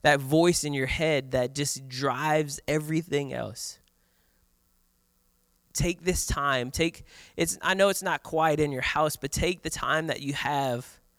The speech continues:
to go, "God, hey, I, I need you to help shine a light on those dark areas of my life, in my mind,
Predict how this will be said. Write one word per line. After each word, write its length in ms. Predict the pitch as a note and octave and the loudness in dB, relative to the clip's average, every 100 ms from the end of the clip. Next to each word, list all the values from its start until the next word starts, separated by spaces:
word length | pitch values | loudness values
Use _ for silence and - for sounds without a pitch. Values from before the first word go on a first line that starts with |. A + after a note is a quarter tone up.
| _ _ _ _ _ _ _ _ _ _ _ | _ _ _ _ _ _ _ _ _ _ _
to 100 | D#3+ | -2
go, 160 | D#3+ C#3+ | 2 2
"God, 300 | C#3+ D#3 D#3 | 4 2 2
hey, 260 | E3+ E3+ | 2 0
I, 200 | - F3 E3+ - | 0 -4 -4 -2
I 100 | D#3+ | 0
need 360 | F#3 G#3 G#3 | 2 0 -2
you 100 | F#3 | -2
to 60 | E3 | -2
help 480 | C3+ D#3+ D#3+ - - _ _ - | -2 0 0 0 -10 _ _ -8
shine 580 | - - E3 F#3 G3+ F#3+ | -2 0 4 4 4 4
a 60 | |
light 360 | D3 C#3 C#3+ C#3+ | 2 2 0 -2
on 140 | C#3 | -2
those 220 | C#3+ C3+ B2+ | -2 -2 -2
dark 320 | C3 C#3 C3+ | -2 -2 -2
areas 420 | C3 C3+ C3 A#2+ | -2 0 0 0
of 100 | A#2 | -4
my 180 | A2+ A#2 | -6 -6
life, 580 | A2+ A2+ A2 A2 - - _ _ _ _ _ _ | -6 -4 -4 -6 -12 -20 _ _ _ _ _ _
in 120 | B2+ C#3 | -6 0
my 120 | C#3+ | 0
mind, 640 | C3 B2 B2 A#2 A2 A#2+ | 2 0 0 -2 -4 -8